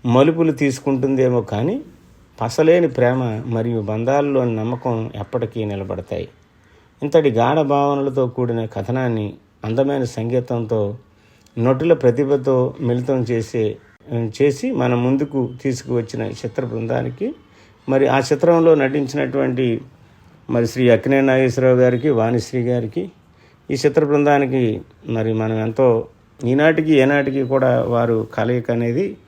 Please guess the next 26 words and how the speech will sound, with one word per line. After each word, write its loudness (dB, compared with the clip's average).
వారు 2
నటించినటువంటి -2
అనేక 2
సినిమాలు 0
చిరకాల 4
ముద్ర 4
వేసేలా 4
మనకి -2
ఎప్పటికీ 2
అనిపిస్తూ 0
ఉంటాయి. -2
డియర్ 2
ఫ్రెండ్స్, -2
మరి 0
ఇంతవరకు, 2
మరి 0
పవిత్ర 2
బంధం 2
అనే 2
సినిమా, 2
మరి 0
ఇంతవరకు 0
ఈ -4
కథ -2
మీరు 0
విన్నారు. -2